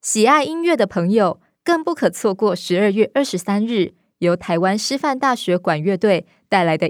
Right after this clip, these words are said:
音乐会表演，适合全家一同参与。另外，有着“天堂路”之称的新生南路，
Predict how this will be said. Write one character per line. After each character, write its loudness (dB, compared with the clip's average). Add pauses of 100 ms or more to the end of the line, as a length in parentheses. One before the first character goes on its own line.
音 0
乐 0
会 -2
表 0
演， 0 (480)
适 0
合 0
全 -4
家 0
一 -4
同 -6
参 -2
与。 -2 (1700)
另 4
外， 2 (200)
有 2
着 2
“天 -4
堂 -2
路” 2
之 -4
称 -2
的 0
新 -2
生 0
南 -2
路， 2